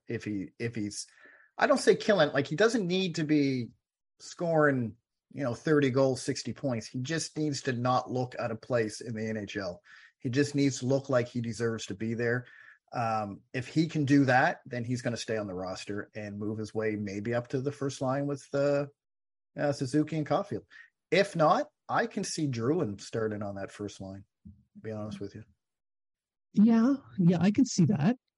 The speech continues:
Speaker 2: Um, with Doc coming in once he's signed, I think, uh, yeah,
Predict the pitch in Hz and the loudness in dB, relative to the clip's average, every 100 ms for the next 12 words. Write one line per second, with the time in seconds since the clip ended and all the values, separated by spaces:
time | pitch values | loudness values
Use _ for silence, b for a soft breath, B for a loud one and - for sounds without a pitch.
0 | _ - 160 156 156 156 156 151 151 143 | _ 2 6 8 8 6 6 8 6 4
1 | _ _ - 147 156 - - 160 139 170 | _ _ 2 6 6 2 2 4 6 4
2 | 208 - 196 190 175 165 180 160 185 143 | 2 2 6 8 8 8 8 6 4 2
3 | - - 135 156 202 208 185 143 127 143 | 2 2 4 6 4 2 -2 -2 0 0
4 | 131 - - 131 139 - - _ _ _ | 0 -2 0 2 0 -4 -8 _ _ _
5 | _ _ _ _ _ _ _ - 165 196 | _ _ _ _ _ _ _ 6 6 6